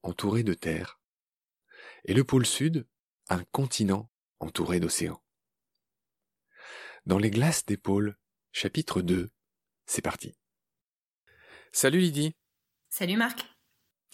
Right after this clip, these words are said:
Speaker 1: Alors dans le premier épisode, j'avais demandé l'étymologie, euh, de ton nom de famille, Lescarmontier, moi qui me fait penser à un bijou, l'escarboucle, je sais pas quoi, enfin bref.
Speaker 2: <laughs>
Speaker 1: Et là, de manière assez traître, euh, j'aimerais bien te demander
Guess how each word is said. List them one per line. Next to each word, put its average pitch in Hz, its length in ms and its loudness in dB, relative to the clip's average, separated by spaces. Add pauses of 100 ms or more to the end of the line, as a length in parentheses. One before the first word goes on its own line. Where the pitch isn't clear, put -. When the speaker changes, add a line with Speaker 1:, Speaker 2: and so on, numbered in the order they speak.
(340)
Speaker 1:
Alors 135 160 4
dans 139 80 4
le 131 60 2
premier 175 240 6
épisode, 165 260 4
j'avais 131 160 4
demandé 135 300 2
l'étymologie, 127 880 4
euh, 92 180 4
de 95 200 2
ton 95 540 0
nom 117 260 4
de 131 60 2
famille, 127 540 0
Lescarmontier, 120 920 0
moi 127 100 -4
qui - 80 -8
me 90 60 -4
fait 98 80 -4
penser 95 280 -2
à 90 80 0
un 90 140 -2
bijou, 113 500 0 (300)
l'escarboucle, 98 800 0
je 80 100 -6
sais - 200 0
pas 87 120 -4
quoi, 90 280 0 (360)
enfin - 220 -6
bref. 110 460 0 (180)
Speaker 2:
<laughs> 208 200 -4
Speaker 1:
Et 117 80 4
là, 147 120 6
de 147 80 -2
manière 143 240 0
assez 156 200 0
traître, - 520 -2
euh, 104 160 4
j'aimerais 113 240 2
bien 151 120 2
te 156 100 0
demander 131 340 4